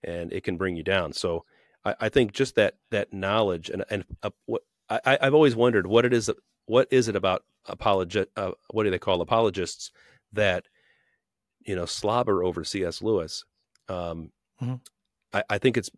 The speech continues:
Speaker 1: partly because it's, it's the wisdom of man. It's like, I still wanna be cool in the world.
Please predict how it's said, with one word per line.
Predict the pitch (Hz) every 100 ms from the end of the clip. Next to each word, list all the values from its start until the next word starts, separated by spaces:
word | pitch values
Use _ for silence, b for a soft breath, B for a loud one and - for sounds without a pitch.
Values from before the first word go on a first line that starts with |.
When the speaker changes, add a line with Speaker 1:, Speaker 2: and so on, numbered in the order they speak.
| _
Speaker 1:
partly | - 110 110
because | 95 95 101 98 92
it's, | - - -
it's | 101 -
the | 98
wisdom | 104 101 87
of |
man. | 87 107 76 - _ -
It's | 87 92
like, | 90
I | 98
still | 104 123 123
wanna | 107 92
be | 90
cool | - 101 90 82 98
in | 90
the | 80
world. | 85 78 -